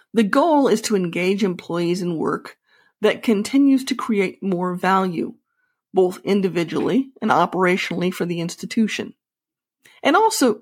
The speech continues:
to make the worker feel more valued in this day and age where people are feeling more insecure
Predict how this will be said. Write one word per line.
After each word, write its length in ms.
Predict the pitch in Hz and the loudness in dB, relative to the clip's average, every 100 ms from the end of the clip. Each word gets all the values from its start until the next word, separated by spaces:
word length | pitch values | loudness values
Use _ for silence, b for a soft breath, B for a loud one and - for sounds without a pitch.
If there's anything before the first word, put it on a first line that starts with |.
| - | -4
to 100 | 254 | 0
make 300 | 226 226 - | 2 0 0
the 100 | 220 | 0
worker 480 | 190 190 - 180 - | 2 0 0 -4 -6
feel 480 | - 196 175 175 - | -14 -4 -2 -2 -6
more 260 | 170 190 185 | -6 -4 -2
valued 580 | - 196 190 160 143 - b b | 0 2 2 0 -2 -8 b b
in 120 | 190 196 | 0 0
this 160 | 185 | 0
day 220 | - 175 | 0 2
and 100 | 190 | 2
age 340 | 170 180 185 - | 2 2 2 0
where 80 | 180 | -4
people 340 | - 180 170 | -4 -2 0
are 80 | 170 | -2
feeling 400 | - 190 185 175 | -2 -2 0 0
more 220 | 170 180 | 0 0
insecure 720 | 175 185 185 - 170 160 160 | -2 -2 -4 -4 0 2 0